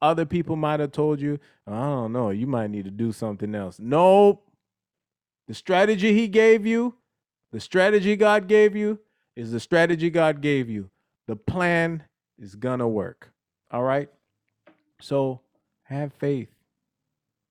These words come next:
Make sure your faith is in God, is in the strategy he gave you.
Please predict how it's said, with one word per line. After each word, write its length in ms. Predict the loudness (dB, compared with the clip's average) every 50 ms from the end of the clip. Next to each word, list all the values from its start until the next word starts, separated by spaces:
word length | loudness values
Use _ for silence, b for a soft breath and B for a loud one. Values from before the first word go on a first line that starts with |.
| _ _ _ _ _
Make 280 | -8 -4 -4 -4 -4
sure 120 | -2 -2 0
your 180 | 0 0 -2
faith 600 | -2 _ -4 -2 -2 0 -2 -4 -6 -8 _ _ _ _ _ _ _ _
is 200 | -12 -10 -10 -10 -8 -4
in 260 | -4 -2 -2 -2 -2
God, 420 | 0 0 0 0 -2 -6 -8 -12 _ _ _ _ _ _ _ _ _ _ _ _ -8
is 180 | -8 -8 -8 -8 -4
in 180 | -2 -2 0 0
the 80 | -2
strategy 540 | -4 0 0 2 2 2 2 -2 -4 -6 -6
he 120 | -6 -6 -4
gave 360 | -4 -2 -2 -2 -2 -4 -6
you. 200 | -10 -12 -14